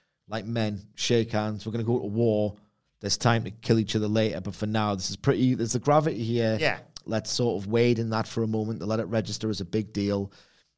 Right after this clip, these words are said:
Speaker 1: And I love the idea of tribal combat means man-to-man, mano a mano. We can use weapons, we can kill each other, but it has to be we kill each other.
Speaker 2: Yes.
Speaker 1: There's no bollocks on the outside.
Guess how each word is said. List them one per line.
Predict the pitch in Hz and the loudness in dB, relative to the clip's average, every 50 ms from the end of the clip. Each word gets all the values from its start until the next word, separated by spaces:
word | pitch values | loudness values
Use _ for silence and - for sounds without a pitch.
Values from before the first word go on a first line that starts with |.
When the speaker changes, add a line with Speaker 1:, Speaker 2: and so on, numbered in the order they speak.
| - - - | -12 -6 -2
Speaker 1:
And | 117 113 113 107 104 | 0 0 0 0 0
I | 92 | 0
love | 117 127 123 | 0 0 2
the | 127 127 | 2 2
idea | 120 117 113 113 117 117 113 110 107 | 2 2 2 2 2 2 2 2 2
of | 107 104 104 104 101 101 - - - - _ _ _ _ _ _ _ _ _ _ _ _ _ _ _ _ _ _ _ _ _ _ _ _ _ _ - | 0 0 0 -2 -2 -4 -6 -12 -18 -20 _ _ _ _ _ _ _ _ _ _ _ _ _ _ _ _ _ _ _ _ _ _ _ _ _ _ -6
tribal | - - 139 135 135 120 123 117 | 0 4 6 6 6 6 4 0
combat | - - 120 117 110 107 104 - - | -2 -2 -2 0 0 0 -2 -2 -4
means | 98 101 98 95 98 95 90 - - - _ _ | -8 -8 -6 -8 -8 -8 -8 -8 -10 -10 _ _
man-to-man, | - 123 127 131 131 120 117 117 113 110 110 113 110 101 90 - - | -4 0 2 2 2 2 -2 -4 -2 -2 -2 -4 -6 -8 -12 -14 -8
mano | 123 143 151 131 117 107 | -4 -2 0 0 0 -2
a | 104 | -4
mano. | 101 104 104 104 104 104 104 101 98 95 - | -4 -4 -6 -6 -6 -6 -6 -6 -6 -8 -10
We | 120 110 | -10 -4
can | - 127 139 | -2 2 4
use | 147 139 110 | 4 4 4
weapons, | 104 123 120 120 120 117 117 107 95 | 4 4 4 4 2 -2 -4 -4 -6
we | 101 | -8
can | 87 107 - | -12 -8 -2
kill | - 139 131 | 0 0 2
each | 117 - - | 0 0 -2
other, | 113 104 110 104 | -2 -2 -2 -4
but | 92 113 113 90 - | -4 -4 -4 -4 -4
it | - | -6
has | - 120 107 | -6 -6 -6
to | - - | -6 -6
be | 113 113 107 | -4 -4 -2
we | 113 113 | -4 -4
kill | - - 120 113 | -6 -4 -4 -2
each | 113 107 - 104 | -2 -4 -4 -6
other. | 95 92 92 92 92 - | -6 -6 -6 -8 -10 -6
Speaker 2:
Yes. | 123 139 117 - - - | -4 -2 -2 -2 -2 -2
Speaker 1:
There's | 117 - | -2 -2
no | 123 120 113 | -2 -2 -2
bollocks | 117 123 120 113 110 104 - - | 2 2 4 4 4 2 0 -4
on | 104 104 | -4 -2
the | 101 101 98 | -2 -2 -2
outside. | 98 92 90 - - 107 95 90 85 87 85 | -4 -4 -6 -6 -6 -4 -4 -2 -4 -4 -6